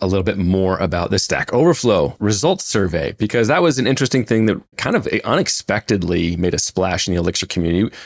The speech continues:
We knew that Elixir and Phoenix were being featured as more prominent choices because, like, in years past, it,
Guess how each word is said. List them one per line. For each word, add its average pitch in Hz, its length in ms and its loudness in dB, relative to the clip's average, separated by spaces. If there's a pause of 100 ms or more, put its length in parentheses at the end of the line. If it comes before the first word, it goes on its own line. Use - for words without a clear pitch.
(300)
We 113 440 4
knew 123 300 4
that 135 120 2
Elixir 120 460 2
and 95 140 0
Phoenix 113 340 0
were 101 100 2
being 92 380 0
featured 110 540 0
as 92 280 -2
more 92 200 2
prominent 95 440 -2
choices 135 600 0
because, 85 500 -2
like, 76 300 -4 (920)
in 101 160 2
years 101 360 2
past, 104 500 -4
it, 95 220 -2